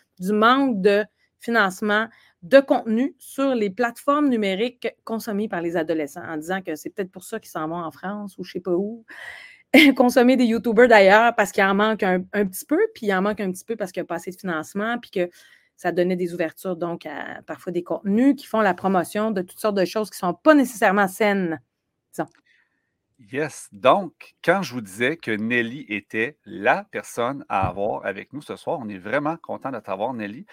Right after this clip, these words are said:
Speaker 2: Avant qu'on passe dans le vif du sujet, on a comme quatre sujets à vous présenter. C'est encore notre petit moment pub, mais celui-là, on y tient vraiment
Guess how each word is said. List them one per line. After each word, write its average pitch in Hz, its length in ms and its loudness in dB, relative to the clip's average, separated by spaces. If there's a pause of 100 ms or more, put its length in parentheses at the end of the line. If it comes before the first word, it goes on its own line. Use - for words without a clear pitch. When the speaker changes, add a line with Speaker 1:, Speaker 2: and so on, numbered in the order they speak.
(300)
Speaker 2:
Avant 127 640 4
qu'on 113 240 -4
passe 143 340 0
dans 107 120 -8
le 101 100 -10
vif 147 260 -8
du 107 80 -20
sujet, 107 380 -8
on 107 160 -6
a 110 160 -4
comme 98 240 -16 (120)
quatre 185 220 -4
sujets 113 300 -8
à 135 60 0
vous 110 80 -6
présenter. 110 560 -8 (180)
C'est - 160 0
encore 160 260 4
notre 139 160 -4
petit - 140 -10
moment 120 320 0
pub, 170 240 -4
mais 120 100 -6
celui-là, 156 460 -4
on 151 80 -4
y 117 80 -8
tient 156 300 -6
vraiment 139 500 0